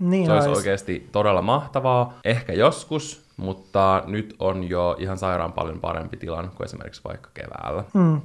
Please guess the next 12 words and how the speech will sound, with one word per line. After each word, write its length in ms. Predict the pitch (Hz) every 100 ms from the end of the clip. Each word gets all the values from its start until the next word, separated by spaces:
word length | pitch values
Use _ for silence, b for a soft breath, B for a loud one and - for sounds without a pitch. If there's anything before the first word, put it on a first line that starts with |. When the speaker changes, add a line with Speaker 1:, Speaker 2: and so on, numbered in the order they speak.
| -
Speaker 1:
mut 140 | 151 -
ylipäänsä 480 | 190 196 190 160
silleen 380 | 160 139 139 139
Suomen 580 | - - 180 175 165 151
talouden 400 | 143 139 139 135
kannaltahan 520 | 135 131 127 127 113
se 80 | 123
on 80 | 123
hienoa, 420 | 127 139 139 135
että 120 | 127
pystyy 280 | 127 - 127
työllistämään 760 | 127 135 147 - 180 175 180